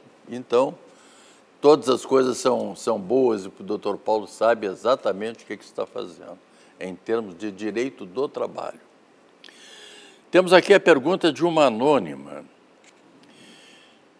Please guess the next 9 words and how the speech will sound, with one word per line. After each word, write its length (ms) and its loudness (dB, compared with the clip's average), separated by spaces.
Ela 240 2
diz 140 0
o 80 2
seguinte, 680 -10
"Estou 520 0
com 200 -4
uma 240 0
doença 520 -2
grave 800 -6